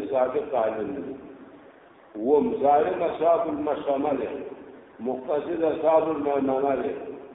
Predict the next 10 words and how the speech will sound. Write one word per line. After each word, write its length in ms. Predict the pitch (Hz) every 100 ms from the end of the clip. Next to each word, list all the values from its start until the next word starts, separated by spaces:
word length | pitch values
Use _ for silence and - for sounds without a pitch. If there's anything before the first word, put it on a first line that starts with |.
| - -
صادق 460 | 123 135 151 175 -
الصادقون 760 | 147 147 139 127 127 143 135
المقربون۔ 880 | 123 113 - 110 107 104 98 92 85 85 - - - - - - - - -
ثامن 400 | 131 139 165 170 151
ظالم 460 | 160 160 - -
هغه 180 | 180 175 165
دی، 160 | 170 156
حسبه 560 | 139 170 160 147 147 156
فیدخل 440 | 147 143 - 139 123
النار، 480 | 120 123 120 104